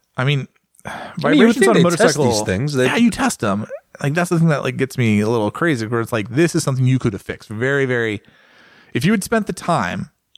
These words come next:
Speaker 1: you could easily have fixed this.
Speaker 2: B M W had the similar issue with their, their S one thousand lineup, the last generation.
Speaker 1: Yeah. And I
Speaker 2: Like
Speaker 1: rode
Speaker 2: the
Speaker 1: an X R on the track, and I was, I was surprised. I was like, "Oh, this doesn't vibrate nearly as much as the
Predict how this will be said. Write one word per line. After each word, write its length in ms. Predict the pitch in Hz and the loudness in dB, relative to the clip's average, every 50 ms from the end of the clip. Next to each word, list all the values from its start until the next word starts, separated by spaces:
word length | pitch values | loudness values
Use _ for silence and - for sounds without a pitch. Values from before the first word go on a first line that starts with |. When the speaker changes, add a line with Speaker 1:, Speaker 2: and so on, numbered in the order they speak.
| - | -8
Speaker 1:
you 180 | - 135 131 120 | -2 -2 0 0
could 100 | 143 139 | 0 0
easily 380 | 135 135 139 135 131 123 127 123 | -2 0 0 0 0 2 0 -2
have 80 | 110 - | -2 -2
fixed 280 | - 101 - - - | -6 -8 -8 -8 -8
this. 340 | - 101 - - - - 392 - - | -8 -6 -6 -8 -8 -8 -4 -2 0
Speaker 2:
B 80 | 285 | 2
M 100 | 277 254 240 | 2 2 2
W 220 | 285 302 285 160 | 2 2 2 2
had 120 | 139 135 | 0 0
the 80 | 120 117 | -2 -4
similar 380 | - - 160 151 147 131 135 139 | -2 -2 0 2 4 4 4 2
issue 180 | 131 - 143 127 | 2 2 2 2
with 140 | 120 110 | 2 4
their, 240 | 110 113 110 110 107 | 4 2 2 2 0
their 240 | 104 110 117 113 117 | 0 0 0 2 2
S 160 | 120 - - | 0 0 -2
one 100 | 131 117 | -4 -4
thousand 360 | 107 120 123 147 170 139 117 | 0 0 0 0 0 0 0
lineup, 340 | 107 101 101 101 101 98 113 | 0 0 0 0 0 0 0
the 80 | 107 101 | 0 0
last 260 | 98 110 139 143 - | 2 2 0 -2 -2
generation. 420 | - 95 87 87 87 110 110 123 | -2 -2 0 2 2 2 2 2
Speaker 1:
Yeah. 180 | 170 226 233 190 - _ - - - - - | 2 0 -2 -4 -6 _ -20 -20 -16 -8 -4
And 100 | 143 151 | 0 0
I 40 | 151 | 2
Speaker 2:
Like 20 | 151 | 4
Speaker 1:
rode 100 | 180 214 | 4 4
Speaker 2:
the 40 | 214 | 4
Speaker 1:
an 60 | - | 2
X 160 | 165 - - | 0 0 -2
R 120 | 160 143 131 | -2 -2 -2
on 60 | 123 | -2
the 60 | 113 107 | -4 -4
track, 480 | - 214 247 165 113 113 - _ _ _ - | -2 -2 -2 -2 -2 -6 -8 _ _ _ -6
and 120 | 135 135 | -4 -2
I 80 | 135 131 | 0 -2
was, 180 | 127 117 120 - - | -2 -4 -6 -4 -4
I 80 | 120 | -4
was 120 | 120 117 - | -4 -4 -6
surprised. 460 | - 104 - 175 190 175 151 131 120 | -8 -6 -4 -2 0 0 0 0 -2
I 40 | 117 | -2
was 60 | 110 | -2
like, 160 | 107 95 - | -2 -2 -2
"Oh, 140 | 147 202 180 | -2 -2 -2
this 160 | 139 151 - | -2 -2 0
doesn't 220 | 208 185 147 123 | 0 2 2 2
vibrate 340 | 113 127 127 113 117 113 110 | 0 0 -2 -2 -2 -2 -2
nearly 320 | 113 117 120 120 117 113 110 | -2 -2 0 2 2 2 2
as 140 | 104 107 | 2 2
much 200 | 120 113 110 - | 0 0 0 0
as 100 | 117 101 | -2 -2
the 140 | 104 101 98 | 0 0 0